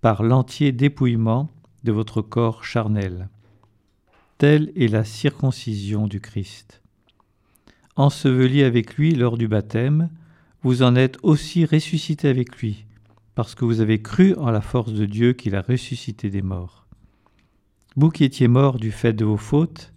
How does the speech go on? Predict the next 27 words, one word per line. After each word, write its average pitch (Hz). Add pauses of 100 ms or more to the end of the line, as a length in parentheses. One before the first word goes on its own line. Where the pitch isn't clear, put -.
(160)
et 165
de 98
votre 98
chair 107 (120)
incirconcise, 113 (800)
il 156
vous 143
a 131
fait 160
revivre 139
avec 110
lui. 90 (1160)
Il 131
nous 120
a 113
pardonné 110
toutes 110
nos 110
fautes. - (1300)
Il 127
a 131
effacé, 160
au 135
détriment 120
des 113
ordonnances 110
légales, 117